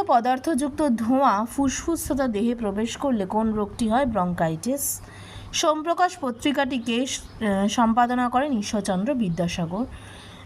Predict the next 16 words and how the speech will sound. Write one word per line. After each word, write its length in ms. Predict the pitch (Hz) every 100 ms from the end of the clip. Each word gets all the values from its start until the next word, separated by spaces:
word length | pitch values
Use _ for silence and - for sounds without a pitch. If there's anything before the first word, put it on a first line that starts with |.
| 254
নবাব 500 | 262 302 330 370 269
ওয়াজিদ 520 | 254 262 262 320 302 -
আলী 340 | 220 233 277
শাহ 360 | - 240 254 214
কোন 340 | - 247 277
স্থানের 580 | 269 - - 220 208 262
নবাব 340 | 233 175 233 254
ছিলেন? 300 | - 180 180 180
আওধ। 500 | 180 170 220 233 - - - - - - - - - - -
গোবিন-, 640 | 220 277 330 349 349 254 220
আহ, 200 | 208 208
গীত 280 | 240 269
গোবিন্দকে 720 | 247 285 302 302 330 - 240 226
রচনা 380 | 233 233 262 254
করেন 320 | 247 311 320
জয়দেব। 580 | 208 175 160 170 254